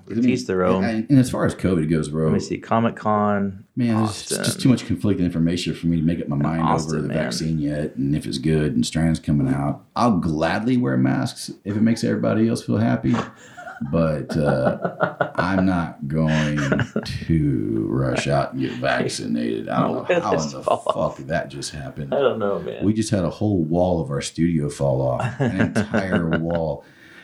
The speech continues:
Speaker 1: It's hard making this on a budget of merely fifty thousand a month. So
Speaker 2: Yeah,
Speaker 1: any
Speaker 2: man.
Speaker 1: extra money would, would help.
Speaker 2: Negative fifty thousand a month. This is in Cedar Park. Man, I have a cousin that lives right there.
Speaker 1: Michigan?
Speaker 2: At the H E B Center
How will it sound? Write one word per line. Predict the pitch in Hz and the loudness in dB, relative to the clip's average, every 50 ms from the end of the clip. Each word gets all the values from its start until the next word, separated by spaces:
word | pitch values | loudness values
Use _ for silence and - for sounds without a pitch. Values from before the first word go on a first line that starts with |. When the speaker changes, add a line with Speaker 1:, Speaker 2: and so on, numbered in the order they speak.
| - - | -4 -2
Speaker 1:
It's | 139 135 - | -2 0 0
hard | 170 165 147 151 127 | 0 0 0 0 0
making | 117 113 - - 90 95 | 0 0 0 0 0 0
this | 90 - 101 | 0 0 0
on | 90 85 | 0 0
a | 80 | 0
budget | 76 78 90 90 85 82 82 78 73 | 0 0 0 0 0 0 0 0 0
of | 73 69 - - - - 214 202 - - _ | 0 -2 -6 -10 -10 -8 -8 -8 -8 -10 _
merely | 69 78 85 82 80 80 78 78 | -2 0 2 2 2 0 0 -2
fifty | 76 - 85 80 - 78 | -2 -4 -4 0 0 -2
thousand | 71 - 78 76 76 73 73 71 | 0 0 0 0 2 2 0 0
a | 67 | 2
month. | 71 76 78 67 - - - | 2 2 2 0 0 -4 -10
So | - - 85 78 76 73 71 69 - 120 | -6 -2 0 2 2 0 -2 -4 -2 0
Speaker 2:
Yeah, | 123 117 110 | 0 2 2
Speaker 1:
any | 101 98 92 82 120 127 117 85 | 2 2 2 2 2 2 2 0
Speaker 2:
man. | 85 85 80 | 0 0 -2
Speaker 1:
extra | 85 87 85 80 | -2 -2 0 2
money | 80 80 80 78 73 71 | 2 2 2 0 -2 -2
would, | 71 73 71 - - 76 | -4 -6 -6 -8 -8 -8
would | 73 67 - | -8 -8 -6
help. | 76 69 - - - - - | -4 -4 -4 -4 -6 -2 0
Speaker 2:
Negative | - 101 90 90 90 87 85 90 | 0 2 2 2 2 2 0 0
fifty | - 95 90 92 92 | -2 -2 0 0 0
thousand | - - 98 95 92 87 | 2 2 0 2 0 0
a | 90 | 0
month. | 90 85 - - - - - - - - - - _ | 0 -2 -4 -8 -18 -20 -20 -20 -20 -20 -20 -20 _
This | - 143 147 | -6 -2 0
is | 190 180 180 156 | 2 2 4 4
in | 120 113 | 2 2
Cedar | - - 135 123 110 - | 0 0 0 0 0 0
Park. | - - - - - - - - - - _ | 0 2 4 4 2 2 -2 -10 -20 -10 _
Man, | - - 123 104 196 - - - - - - | -4 -2 0 2 2 0 0 -4 -10 -4 -2
I | 107 113 | -2 -2
have | 113 | 0
a | 110 | 0
cousin | - 143 139 127 | 0 2 2 2
that | 101 85 | 2 0
lives | 92 92 92 | 0 0 2
right | 95 90 90 | 2 2 2
there. | 95 92 82 92 98 - - - _ _ _ _ _ _ _ _ _ _ _ _ - | 2 2 2 0 0 -4 -10 -18 _ _ _ _ _ _ _ _ _ _ _ _ -2
Speaker 1:
Michigan? | 95 92 92 113 113 104 | -2 0 0 -2 0 0
Speaker 2:
At | 107 107 | 2 2
the | 110 - - | 2 2 2
H | 113 143 139 - 156 | 2 0 2 0 0
E | 143 | 0
B | 117 127 127 123 | 2 2 0 0
Center | 120 - 127 113 107 98 98 - - | 2 2 2 2 4 2 0 -2 -4